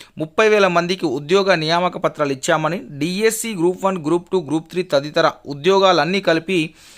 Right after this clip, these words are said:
మరో ముప్పై ఐదు వేల ఖాళీల భర్తీ ప్రక్రియ ప్రస్తుతం కొనసాగుతున్నదని వారు చెప్పారు. రాబోయే రెండు మూడు నెలల్లో మరో ముప్పై ఐదు వేల ఉద్యోగ నియామకాలు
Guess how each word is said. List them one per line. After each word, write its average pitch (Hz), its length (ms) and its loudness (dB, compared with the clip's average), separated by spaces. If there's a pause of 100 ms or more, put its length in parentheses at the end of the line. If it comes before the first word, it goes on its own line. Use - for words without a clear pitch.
(160)
మరో 160 280 2
ముప్పై 208 380 0
ఐదు 220 120 0
వేల 196 160 4
ఖాళీల 180 420 2
భర్తీ 156 460 -2
ప్రక్రియ 151 420 0
ప్రస్తుతం 151 440 -2
కొనసాగుతున్నదని 156 1080 0 (460)
వారు 135 160 4
చెప్పారు. 143 480 0
రాబోయే 180 640 4
రెండు 170 260 0
మూడు 196 180 0
నెలల్లో 165 520 2 (680)
మరో 175 280 2
ముప్పై 208 320 2
ఐదు 190 80 2
వేల 185 160 4
ఉద్యోగ 185 480 0
నియామకాలు 170 600 0